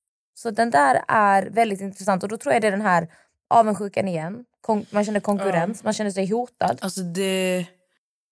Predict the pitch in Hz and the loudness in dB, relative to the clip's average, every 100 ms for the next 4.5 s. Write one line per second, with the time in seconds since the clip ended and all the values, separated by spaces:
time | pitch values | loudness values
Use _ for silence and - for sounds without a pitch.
0 | - 208 220 220 196 - 202 185 180 170 | -8 -2 -2 -2 -4 -4 -4 -2 -4 -4
1 | 190 185 220 208 214 175 - 208 - 180 | -4 -2 -2 -2 -4 -6 -6 -6 -2 -4
2 | 180 175 185 185 175 175 196 226 214 - | -4 -4 -2 0 -2 -2 -4 0 -2 -2
3 | 160 170 190 220 - - 190 175 165 185 | -2 0 0 0 -2 -4 -2 -2 -4 -4
4 | 175 180 165 156 | -4 -2 -2 -2